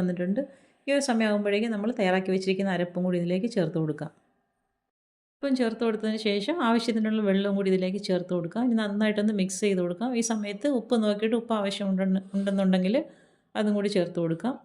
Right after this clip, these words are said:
ഉപ്പും ചേർത്ത് കൊടുത്തിട്ട് നന്നായിട്ട് വീണ്ടും ഒന്നുകൂടി ഒന്ന് മിക്സ് ചെയ്ത് കൊടുക്കാം. ഇനി ഇതിലേക്കൊന്ന് താളിച്ച് കൊടുക്കാം. അപ്പോൾ വെളിച്ചെണ്ണ ഒഴിച്ച്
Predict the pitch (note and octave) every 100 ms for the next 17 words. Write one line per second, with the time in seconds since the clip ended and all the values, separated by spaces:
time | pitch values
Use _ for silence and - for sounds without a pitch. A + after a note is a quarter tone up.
0 | _ G#3+ G#3+ A#3+ A#3 G3+ G#3+ G3+ G#3 G#3+
1 | C4+ G#3 G#3 G#3+ A3 G3+ G#3 G3+ F#3+ G3+
2 | G3 C#4 D#4+ G3 - E3+ E3 D#3 D#3 D#3+
3 | - - - _ _ _ _ _ _ _
4 | _ _ _ D4+ D#4 B3 A#3+ A#3 A#3 A#3+
5 | A#3 G3+ G3+ G#3 G#3+ F3 F3 B3+ A#3+ A3
6 | A3 A3 G#3+ G3+ A#3+